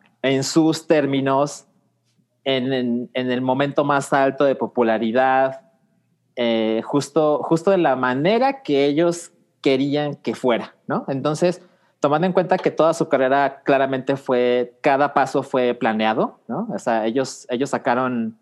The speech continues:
eh, muy pocos discos en una carrera de, del noventa y tres al dos mil veintiuno. Entonces, ellos como que cada vez que hacían algo era porque era relevante,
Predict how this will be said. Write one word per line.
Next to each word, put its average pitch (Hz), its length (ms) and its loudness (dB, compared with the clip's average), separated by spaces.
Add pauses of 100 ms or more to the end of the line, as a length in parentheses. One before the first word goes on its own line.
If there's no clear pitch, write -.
(500)
eh, 107 420 -2 (120)
muy 156 200 0
pocos 160 380 0
discos 139 600 -2
en 120 140 -2
una 127 220 -2
carrera 120 420 0
de, 104 500 -2
del 113 160 -2
noventa 107 340 -2
y 107 60 -2
tres 127 360 -2
al 113 180 0
dos 110 180 -4
mil 127 160 -2
veintiuno. 117 640 -4 (160)
Entonces, 123 560 -6 (280)
ellos 160 420 0 (340)
como 143 200 -2
que 151 120 -2
cada 180 220 2
vez 170 160 0
que 175 100 2
hacían 160 300 0
algo 151 420 2
era 139 240 0
porque 117 480 -2
era 131 180 2
relevante, 117 800 0